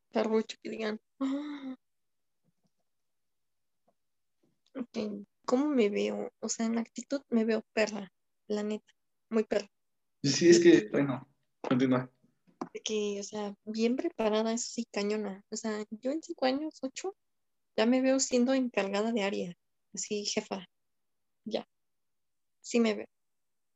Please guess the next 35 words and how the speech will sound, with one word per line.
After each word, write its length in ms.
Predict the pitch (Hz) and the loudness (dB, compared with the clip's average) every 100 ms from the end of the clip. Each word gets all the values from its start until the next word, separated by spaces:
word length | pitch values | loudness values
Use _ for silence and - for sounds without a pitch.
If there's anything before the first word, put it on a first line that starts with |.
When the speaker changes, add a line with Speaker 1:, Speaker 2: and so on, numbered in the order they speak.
| _ _ _ _ _ _ _ _ _ _ | _ _ _ _ _ _ _ _ _ _
Speaker 1:
Sí, 200 | - 185 - - | 0 0 -2 -16
sí, 280 | _ 190 226 - | _ -8 -8 -8
sí 160 | - | -6
me 120 | 196 190 | -4 -4
veo. 380 | 208 240 247 247 _ _ _ - | 0 0 0 -4 _ _ _ -16
Speaker 2:
Sí. 380 | - 120 127 170 175 _ _ _ _ _ _ | 0 4 4 2 -6 _ _ _ _ _ _
Speaker 1:
Veo 280 | 214 214 254 | 6 8 6
mi 200 | 220 185 | 4 2
C 220 | 185 208 | 0 -2
V 160 | 214 220 | 0 -2
Speaker 2:
O 20 | - | 0
Speaker 1:
con 80 | |
Speaker 2:
sea, 120 | 220 131 | 4 4
Speaker 1:
un 120 | 202 | 4
Speaker 2:
en 80 | 135 | 2
tu 20 | |
Speaker 1:
buen 180 | 143 127 | 2 0
Speaker 2:
trabajo 400 | 135 143 - - | 8 8 8 6
te 120 | 143 | 8
ves 180 | 135 135 | 8 6
perra, 520 | - 143 127 123 - _ _ _ | 8 8 8 4 2 _ _ _
pero 200 | - 123 123 | 6 6 8
ya 140 | 135 | 8
afuera. 500 | 143 - 143 151 160 - _ _ _ _ _ _ _ _ _ _ _ _ _ _ _ _ _ _ | 8 8 6 6 0 -10 _ _ _ _ _ _ _ _ _ _ _ _ _ _ _ _ _ _
Speaker 1:
Igual. 580 | 226 208 208 269 370 381 _ _ _ _ _ _ _ _ _ - | 0 6 6 6 2 -2 _ _ _ _ _ _ _ _ _ -6
O 40 | |
sea, 340 | - 220 214 | -2 0 0
ya 200 | 220 233 | 0 2
no 140 | 240 254 | 2 4
voy 220 | 247 247 | 6 6
a 60 | 247 | 4
ser 220 | 247 240 | 0 -2
como 180 | 254 247 | -2 -2
de 100 | 240 | -2
que, 140 | 240 | -4